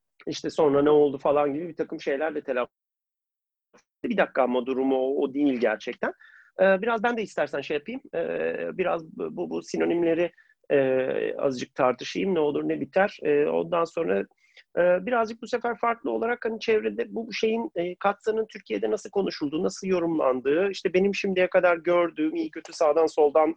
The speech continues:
e, gördüğüm şeylerde, e, mad-, maddi ve parametrik bazı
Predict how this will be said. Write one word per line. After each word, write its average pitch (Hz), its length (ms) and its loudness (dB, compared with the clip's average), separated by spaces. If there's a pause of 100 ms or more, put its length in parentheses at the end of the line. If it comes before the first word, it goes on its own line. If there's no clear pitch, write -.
(100)
e, 143 260 2
gördüğüm 147 440 2
şeylerde, 139 540 0 (440)
e, 143 320 2
mad-, 156 360 0
maddi 160 500 -2
ve 160 160 6
parametrik 156 560 -6
bazı 147 360 2